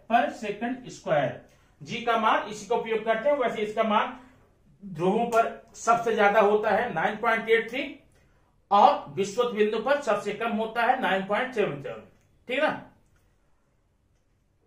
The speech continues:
गुरुत्वाकर्षण बल की खोज किसने की थी? गुरुत्वाकर्षण खोज आप नहीं जानते तो बच्चे, बच्चे, बच्चे जानते हैं। एक बार न्यूट-, आइजैक न्यूटन नामक एक वैज्ञानिक एक पेड़ के नीचे बैठा था,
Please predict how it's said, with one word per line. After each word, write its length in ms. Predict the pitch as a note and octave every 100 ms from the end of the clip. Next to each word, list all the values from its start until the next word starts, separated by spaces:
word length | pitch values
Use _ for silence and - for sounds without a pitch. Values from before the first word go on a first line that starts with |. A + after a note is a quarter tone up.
| _ _ _
गुरुत्वाकर्षण 880 | E3 C#4 C#4 D#4+ D#4+ C#4+ C#4+ C#4 A3
बल 120 | B3+
की 260 | B3+ C#4 C#4+
खोज 380 | G3 B3 - -
किसने 280 | A3+ A3 A#3+
की 200 | A3+ A3+
थी? 240 | A#3 B3
गुरुत्वाकर्षण 460 | G3+ G3+ G#3+ G#3+ G3+
खोज 420 | - - A#3 A#3+
आप 160 | A#3
नहीं 100 | A3+
जानते 320 | A#3 A#3+ A#3+ A#3
तो 80 |
बच्चे, 280 | A3 A3+ -
बच्चे, 280 | A#3 A#3 B3+
बच्चे 280 | A#3+ A#3 B3+
जानते 320 | A3+ G3+ G3+
हैं। 360 | F#3+ F3+ - -
एक 200 | A3+ A3
बार 200 | A#3+ A3+
न्यूट-, 360 | G#3 A3 A3
आइजैक 360 | G3 G#3 G#3 G3
न्यूटन 300 | G3+ A3+ B3 A3
नामक 300 | A3 A3+ A3
एक 160 | G#3
वैज्ञानिक 460 | A3 G#3+ A3 A3+ A3
एक 240 | G#3 G#3
पेड़ 160 | A3 A3+
के 60 | A3
नीचे 260 | G#3+ G#3
बैठा 300 | G3+ G3+ A#3+
था, 280 | A#3 G#3+ -